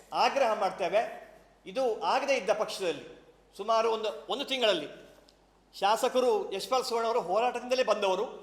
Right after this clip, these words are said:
ಹೋರಾಟದಿಂದಲೇ ಶಾಸಕರಾದವರು, ಹೋರಾಟ ಮಾಡಿ ಇಡೀ ಅವರ ನೇತೃತ್ವದಲ್ಲಿ ರಾಜ್ಯವ್ಯಾಪಿಯಾಗಿ ದೊಡ್ಡ ಹೋರಾಟ ಮಾಡಿ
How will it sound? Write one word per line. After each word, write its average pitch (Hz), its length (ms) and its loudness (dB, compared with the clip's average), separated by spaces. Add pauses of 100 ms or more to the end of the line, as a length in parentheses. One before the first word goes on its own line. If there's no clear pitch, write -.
(320)
ಹೋರಾಟದಿಂದಲೇ 240 520 0
ಶಾಸಕರಾದವರು, 214 920 -4 (840)
ಹೋರಾಟ 269 380 2
ಮಾಡಿ 226 300 4 (480)
ಇಡೀ 269 460 -4 (140)
ಅವರ 226 200 2
ನೇತೃತ್ವದಲ್ಲಿ 226 540 -2
ರಾಜ್ಯವ್ಯಾಪಿಯಾಗಿ 233 960 2
ದೊಡ್ಡ 202 240 -2
ಹೋರಾಟ 220 420 2
ಮಾಡಿ 196 400 -2